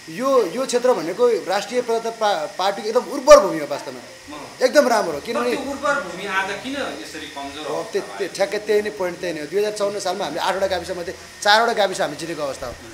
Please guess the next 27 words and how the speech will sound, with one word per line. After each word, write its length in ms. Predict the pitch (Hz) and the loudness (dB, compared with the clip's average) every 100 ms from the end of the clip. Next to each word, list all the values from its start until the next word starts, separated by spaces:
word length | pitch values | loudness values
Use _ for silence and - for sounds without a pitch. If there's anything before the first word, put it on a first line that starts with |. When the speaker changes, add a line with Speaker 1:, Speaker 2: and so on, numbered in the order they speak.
| - - | -18 -2
Speaker 1:
त्यही 120 | 214 | 0
कारण 120 | 220 | 4
अहिलेसम्म 360 | 196 247 254 254 | 6 6 4 2
पनि 100 | 262 254 | 2 0
ती 80 | |
मान्छेहरू 360 | 226 214 214 196 | -2 0 0 -2
छन्, 140 | 254 196 | -2 0
राप्रपाप्रति 600 | 208 220 240 233 220 240 - - - - | 0 2 2 0 -2 -4 -6 -10 -12 2
आस्था 320 | 226 233 262 | 2 4 2
भएका 240 | 214 247 | 2 0
ती 140 | 247 254 | -2 -4
पुराना 360 | - 262 277 | 2 4 4
मानिस 240 | 254 247 220 | 2 0 -2
पनि 140 | 233 | -2
छन् 160 | 247 254 - - - | -2 -4 -8 -18 -6
र 40 | 214 | -2
नयाँ 280 | 214 269 294 | 2 6 6
युवाहरूले 320 | 262 247 240 247 | 6 4 6 4
अब 100 | 220 214 | 2 0
गर्नुपर्छ 400 | 254 277 247 240 | 2 2 0 0
भन्ने 240 | 208 160 | 0 -2
नयाँ 300 | 208 208 254 220 - - | -2 0 0 -2 -4 -2
लहरका 240 | 175 208 208 | 2 4 2
मान्छे 220 | 185 170 | -2 -2
पनि 140 | 165 | -6
छन्। 320 | 139 123 - 147 | -8 -12 -14 -6
मान्छेमा 300 | 208 233 | -4 -2